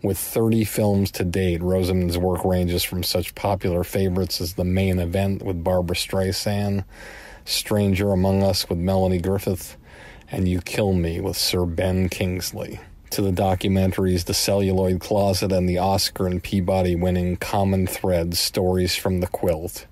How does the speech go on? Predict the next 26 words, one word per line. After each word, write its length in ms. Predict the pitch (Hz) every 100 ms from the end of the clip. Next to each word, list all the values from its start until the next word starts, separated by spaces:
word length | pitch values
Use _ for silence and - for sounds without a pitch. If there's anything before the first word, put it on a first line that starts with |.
| -
to 100 | -
the 140 | 98
T 180 | 90 107
V 140 | 98 98
series 460 | - 101 95 92
John 340 | 85 98 92 90
from 180 | 92
Cincinnati 640 | 87 - 87 92 90 90 85
for 220 | 95 90
H 240 | 85 -
B 200 | 87 85
O. 300 | 80 80 82
Rosenman 540 | - 107 113 104 101 98
made 200 | 98 92
his 180 | 90 -
first 440 | - 110 104 -
film, 400 | - 95 92 92
Sparkle, 800 | - - - 104 98 - 87 101
for 160 | -
Sony 460 | 95 - 98 95 90
Pictures, 440 | 110 101 - 87 85 - -
starring 480 | - - 110 104 101
the 80 | 95
late 240 | 95 98
Whitney 300 | 95 95 95
Houston. 640 | 87 104 95 - 101 95